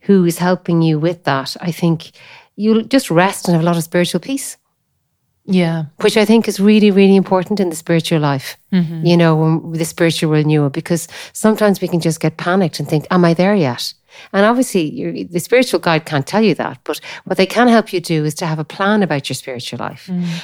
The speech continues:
Speaker 1: and not to have a, a far too onerous plan that won't work for you. So it could be some prayer, it could be maybe, you know, confession more regularly, it could be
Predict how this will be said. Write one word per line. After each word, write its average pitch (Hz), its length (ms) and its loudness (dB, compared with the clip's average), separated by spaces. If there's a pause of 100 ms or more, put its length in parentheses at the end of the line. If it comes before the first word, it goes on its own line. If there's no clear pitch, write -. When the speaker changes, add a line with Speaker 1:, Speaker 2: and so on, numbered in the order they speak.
(120)
Speaker 1:
and 185 140 4
not 196 160 4
to 196 80 0
have 180 140 2
a, 165 240 0 (140)
a 180 160 -6 (200)
far 202 220 2
too 180 200 -2
onerous 185 480 2
plan 135 280 -4
that 135 100 -4
won't 143 180 -4
work 165 220 -2
for - 140 -14
you. 107 160 -12 (280)
So - 140 -6
it - 60 -6
could 156 100 -6
be 156 80 -6
some 135 200 -10
prayer, 202 480 0
it 160 80 -8
could 143 160 -12
be 127 180 -12 (320)
maybe, 147 480 -4
you 160 80 0
know, 131 240 0 (240)
confession 175 480 -2
more 175 160 4
regularly, 165 400 0
it 160 60 -8
could - 160 -10
be 123 220 -8